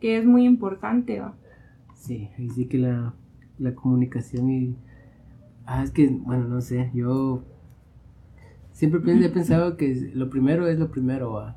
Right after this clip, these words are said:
Speaker 2: La primera persona con la que tenés que estar bien es la que reside en tu, en tu, en tu cuerpo, o sea, es tu alma, tu mente, con el, con que estés bien, puedes estar bien para la otra persona, que si no, ¿qué garantías tengo, qué, qué garantías hay de que todo va a salir bien?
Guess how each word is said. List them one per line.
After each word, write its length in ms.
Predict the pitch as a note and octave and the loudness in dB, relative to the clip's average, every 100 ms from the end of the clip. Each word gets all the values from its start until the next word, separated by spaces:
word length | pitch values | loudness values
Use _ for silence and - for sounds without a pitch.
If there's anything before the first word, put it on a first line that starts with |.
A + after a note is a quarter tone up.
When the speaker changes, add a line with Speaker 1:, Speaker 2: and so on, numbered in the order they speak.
| - | -8
Speaker 2:
La 120 | B2 | -6
primera 260 | B2+ B2 B2+ | -2 -2 -2
persona 340 | C3 C3+ C3 | -2 -2 -2
con 120 | C#3 | -4
la 120 | C3 | -4
que 80 | B2+ | -6
tenés 260 | - A#2+ - | -8 -8 -4
que 80 | C3 | -6
estar 220 | C3 B2+ | -4 -6
bien 200 | B2 C3 | -4 -4
es 140 | C3+ | -2
la 120 | C3 B2+ | -4 -6
que 100 | C3+ | -6
reside 440 | A#2+ A#2 C3+ B2+ | -6 -6 -4 -4
en 100 | B2 | -4
tu, 140 | B2 - A#2+ | -8 -14 -8
en 160 | B2 | -8
tu, 280 | B2 A#2 B2 | -8 -8 -6
en 100 | B2 | -8
tu 120 | B2 | -8
cuerpo, 400 | - B2+ B2+ - | -8 -8 -8 -14
o 140 | C3 B2 | -10 -6
sea, 140 | B2+ | -6
es 200 | B2 A#2+ | -6 -10
tu 220 | - C3+ B2 | -4 -2 -2
alma, 360 | C3+ C3 B2+ B2 | 0 -2 -2 -4
tu 60 | |
mente, 440 | A#2+ B2+ C3 B2+ B2 | -4 -2 -4 -6 -6
con 240 | B2 B2 | -2 -2
el, 120 | B2+ - - | -4 -10 -6
con 180 | C#3+ C3+ | -4 -2
que 80 | |
estés 260 | B2+ C#3+ C3+ | -4 -4 0
bien, 260 | D3 F3+ F#3+ - - - - | 0 0 -4 -18 -20 -20 -10
puedes 220 | C#3+ E3 D#3 | 0 2 2
estar 240 | B2+ C3+ | -2 -2
bien 180 | C3 C3 | -2 -2
para 200 | C3 B2 | -4 -4
la 80 | A#2+ | -6
otra 180 | A#2+ A#2 | -6 -8
persona, 440 | A2+ A2 A#2 A#2+ A#2 A#2+ | -8 -10 -8 -8 -8 -8
que 80 | B2 | -6
si 140 | A#2+ A#2+ | -4 0
no, 580 | B2 C3+ C#3 C3 B2+ C#3+ | 0 2 2 2 0 0
¿qué 100 | C#3 | 0
garantías 580 | C3+ B2 B2+ C3+ B2 | 2 0 2 0 0
tengo, 460 | - C3 C3 A#2 - | -4 -2 -2 -4 -8
qué, 300 | - B2+ B2 B2 | -6 -4 -4 -2
qué 100 | C3+ | 0
garantías 580 | B2+ A#2 B2 B2+ B2+ | 0 -2 0 0 0
hay 180 | B2+ C#3+ | 0 2
de 160 | C3 B2+ | 2 0
que 420 | B2 A#2+ A2+ B2 - - - - - | -2 0 -2 -6 -16 -20 -20 -20 -4
todo 240 | C3 C3 A#2+ | 2 4 4
va 140 | A#2 | 2
a 60 | A2+ | -2
salir 300 | A#2 A2+ A2 | -4 -4 -2
bien? 260 | A#2+ D#3 | -2 -4